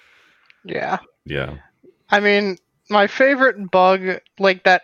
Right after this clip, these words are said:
Speaker 1: it's one of these things where it's like, "Is this a bug or is this a feature?"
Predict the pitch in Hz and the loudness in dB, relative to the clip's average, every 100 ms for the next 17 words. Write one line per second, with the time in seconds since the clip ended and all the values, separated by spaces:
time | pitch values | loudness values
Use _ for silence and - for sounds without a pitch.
0 | _ 220 214 254 254 233 220 214 202 190 | _ -2 2 2 2 0 0 0 2 0
1 | 190 185 175 - - 185 180 - 180 190 | 2 2 0 -2 -6 -4 -4 -6 -4 2
2 | 247 311 247 233 208 202 185 - 226 233 | 4 4 0 0 -2 -4 -8 -2 0 0
3 | - - - | -2 -4 -6